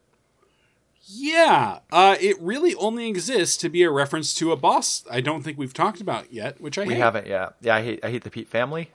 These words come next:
Speaker 2: I hate
Speaker 1: Mm-hmm.
Speaker 2: Pete. We have not talked about that yet. Um, there is a shitty active item version of this in Anti-Birth called the
Speaker 1: Oh.
Speaker 2: Ice Cream Scoop.
Speaker 1: Okay.
Speaker 2: Um, and the only thing that's cool about it is if you get some kind of infinite combo, you can use it multiple times.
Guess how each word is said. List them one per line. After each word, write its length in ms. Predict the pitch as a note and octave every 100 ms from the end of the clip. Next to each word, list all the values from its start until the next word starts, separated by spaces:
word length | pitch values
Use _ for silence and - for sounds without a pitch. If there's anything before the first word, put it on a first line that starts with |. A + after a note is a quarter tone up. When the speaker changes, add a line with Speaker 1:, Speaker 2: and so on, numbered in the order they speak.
| -
Speaker 2:
I 60 | G2
hate 140 | B2
Speaker 1:
Mm-hmm. 80 | C#3+
Speaker 2:
Pete. 160 | F3+ B2
We 80 |
have 80 | C#3
not 140 | D3 B2
talked 180 | A#2+
about 180 | A#2 A#2
that 260 | A#2 A#2+ _ _ - - - -
yet. 300 | A#2+ C3 - -
Um, 300 | A2+ G#2+ A2
there 220 | C3+ E3
is 180 | E3+ E3
a 60 | C#3+
shitty 340 | - E3+ D#3+
active 340 | A2 A2 - C#3
item 260 | C#3 D#3
version 280 | D3+ D#3 D#3
of 80 | D#3+
this 220 | E3 F3+
in 280 | G#2+ A2+ A2+
Anti-Birth 560 | G#2 G#2 A#2+ A3+ - _ _ _
called 160 | - A2
the 60 | E3
Speaker 1:
Oh. 40 |
Speaker 2:
Ice 120 | G#3
Cream 180 | - C#3+
Scoop. 300 | - B3+ - _ _ _ _ -
Speaker 1:
Okay. 460 | A3+ B3 D#3 C3 G3 _ _ _ -
Speaker 2:
Um, 240 | G#2+ G#2+
and 100 | A#2+
the 100 | C3
only 180 | B2+ D3+
thing 160 | D#3 C#3+
that's 140 | -
cool 180 | D#3 D3+
about 200 | D#3 D#3
it 120 | D3
is 140 | B2
if 80 | A#2
you 60 | A#2
get 160 | C3
some 120 | G3 B2
kind 120 | B2+
of 80 | A2
infinite 320 | A#2+ A#2 G2+
combo, 320 | A2 A2+ C3
you 120 | B2
can 100 | G#2+
use 160 | G#2 G#2+
it 80 | G2
multiple 300 | G2+ G2+ G2+
times. 500 | A2 A#2 D3 -